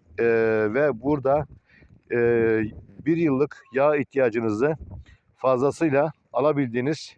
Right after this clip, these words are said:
bir, e, zeytin meyvesi ağaçlarımız burada. Çünkü yaşları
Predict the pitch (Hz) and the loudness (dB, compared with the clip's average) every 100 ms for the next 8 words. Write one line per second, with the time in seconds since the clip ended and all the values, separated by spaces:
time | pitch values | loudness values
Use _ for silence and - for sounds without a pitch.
0 | _ 101 151 139 - - 123 123 117 113 | _ -4 -4 -4 -16 -8 -2 0 2 2
1 | 113 110 - _ _ _ _ 107 135 - | 2 0 -2 _ _ _ _ -4 -2 -2
2 | 156 151 131 120 113 151 131 131 113 127 | -2 -2 0 0 -2 -4 0 0 0 -2
3 | 127 139 110 131 98 82 - _ - 151 | -2 -2 -2 0 0 -2 -6 _ -10 -8
4 | 139 143 156 - - - _ - 147 139 | -2 0 0 -4 -20 -20 _ 0 0 0
5 | 135 127 151 | 0 2 0